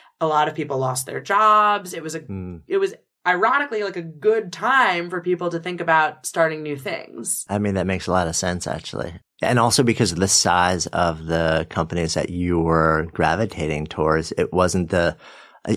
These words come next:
Speaker 2: you know, it's interesting, actually, that I guess it was really most of the bigger companies where they got hit hard and the budgets vanished. But yeah, so many people were being pushed out of those companies that then wanted to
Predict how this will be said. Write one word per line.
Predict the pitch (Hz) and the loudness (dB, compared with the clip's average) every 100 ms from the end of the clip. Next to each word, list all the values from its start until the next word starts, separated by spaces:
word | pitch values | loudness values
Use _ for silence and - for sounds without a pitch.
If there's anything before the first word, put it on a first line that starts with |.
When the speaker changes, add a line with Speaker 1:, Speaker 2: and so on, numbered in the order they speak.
| - | 2
Speaker 2:
you | |
know, | 117 | 2
it's | - | 4
interesting, | 160 160 73 | 2 0 -4
actually, | 78 80 98 | -8 -4 -2
that | 92 90 - | 0 0 0
I | |
guess | 87 101 | -2 -2
it | - 110 | 0 2
was | 95 | 4
really | 110 135 | 6 6
most | 92 92 - | 4 4 2
of | 85 | -2
the | |
bigger | - 92 110 101 | 0 2 2 2
companies | - 73 80 73 71 80 - | 0 -4 -4 -4 -4 -6 -8
where | 87 85 80 76 | 0 2 4 2
they | 67 85 | -2 -4
got | 82 - | -4 -6
hit | - 104 | -4 -4
hard | 101 87 82 80 | 2 4 4 2
and | - 80 | -2 -2
the | 80 | -4
budgets | 80 82 80 73 - - - - | 0 0 0 -4 -6 -8 -12 -10
vanished. | 85 87 82 78 82 - - - - - _ - | -2 0 0 -2 -4 -8 -14 -20 -20 -20 _ 2
But | 95 85 - | 4 4 2
yeah, | 113 107 82 | 0 0 2
so | - 110 | 2 4
many | 101 101 | 4 4
people | 110 90 | 4 2
were | 82 | 2
being | 87 80 | 0 -2
pushed | 85 - | -4 -2
out | 85 | 0
of | 123 | 0
those | - - | -2 -4
companies | - 76 80 | -6 -4 -2
that | 80 - | -2 -2
then | 90 87 85 85 | -2 0 0 2
wanted | 82 82 | 2 0
to | 90 | -4